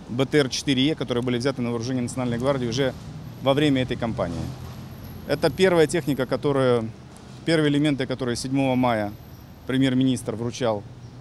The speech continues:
э, бойцам Национальной гвардии, будучи в лагере А Т О. И, э, она сейчас в бою. И я почему сейчас об этом акцентирую? Потому что, э,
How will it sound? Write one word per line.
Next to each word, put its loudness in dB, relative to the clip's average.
э, -2
бойцам -2
Национальной -2
гвардии, 2
будучи -2
в -2
лагере 4
А 4
Т -2
О. 2
И, 2
э, 4
она 2
сейчас -2
в -8
бою. 0
И 0
я 6
почему -2
сейчас 0
об 2
этом 2
акцентирую? 0
Потому -2
что, 2
э, 0